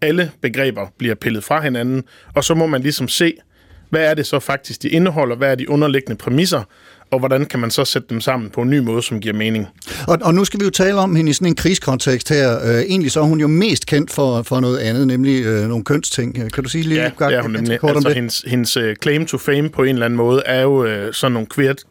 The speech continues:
Speaker 1: queer-teori og noget L G B T Q plus, øh, tænkning, hvor man ligesom siger, at, øh, for eksempel begrebet kvinde, det indeholder simpelthen så mange konnotationer og så mange forventninger og så mange, meget historisk ballast, at du kan ikke, du kan ikke tale om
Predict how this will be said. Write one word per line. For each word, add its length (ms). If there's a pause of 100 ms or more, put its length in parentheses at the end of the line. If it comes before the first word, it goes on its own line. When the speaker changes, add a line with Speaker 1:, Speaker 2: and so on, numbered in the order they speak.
Speaker 1:
queer-teori 640
og 80
noget 320 (500)
L 200
G 60
B 100
T 120 (640)
Q 40 (240)
plus, 460
øh, 300
tænkning, 560
hvor 220
man 200
ligesom 260
siger, 300 (720)
at, 240
øh, 200
for 140
eksempel 360
begrebet 480
kvinde, 360 (520)
det 80
indeholder 380
simpelthen 280
så 80
mange 240
konnotationer 720
og 140
så 100
mange 260
forventninger 600
og 140
så 100
mange, 320 (340)
meget 200
historisk 500
ballast, 480 (360)
at 180
du 60
kan 160
ikke, 160
du 80
kan 140
ikke 100
tale 500
om 240